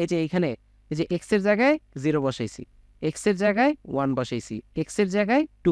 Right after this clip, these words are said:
বসাইছি, তারপর সবগুলোকে just যোগ করে দিছি। যোগ করে দিলে one by forty-two, এখানে আমরা দেখবো যে Y, Y, Y। তাহলে এখানে আসে থ্রি ওয়াই, আর এখানে ওয়ান এবং টু, আহ, যোগ করলে আমাদের হয় হইতেছে থ্রি।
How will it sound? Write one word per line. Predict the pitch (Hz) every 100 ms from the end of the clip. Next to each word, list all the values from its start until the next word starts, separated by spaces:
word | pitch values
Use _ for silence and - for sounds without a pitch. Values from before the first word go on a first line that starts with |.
| 131
বসাইছি, | 120 117 110 104 -
তারপর | 156 165 151
সবগুলোকে | 147 139 135 131 123
just | 120 - 131
যোগ | 131 127
করে | 101
দিছি। | 101 - - _ _ - 160
যোগ | -
করে | 185 175
দিলে | 185 214 285 - _ - 156
one | 165
by | 180 175 -
forty-two, | 175 170 175 - 240 277 151
এখানে | 156 160
আমরা | 160 156
দেখবো | 165 160 196
যে | 180 143 143 147 165
Y, | 170 151 147
Y, | 127 117 98
Y। | _ _ -
তাহলে | 131 139
এখানে | 143 147 147
আসে | - 151 -
থ্রি | - 151 165
ওয়াই, | 180 262 - - -
আর | 131
এখানে | 143 147 143
ওয়ান | 143 147 202 285 - -
এবং | 135 139 139 - -
টু, | 185 120
আহ, | - _ _ _ 131 123 123 123 147
যোগ | 160 175
করলে | 165 180 262 160
আমাদের | 143 143 135 123
হয় | 131 131
হইতেছে | 131 143 - 254 277 _ _ -
থ্রি। | 107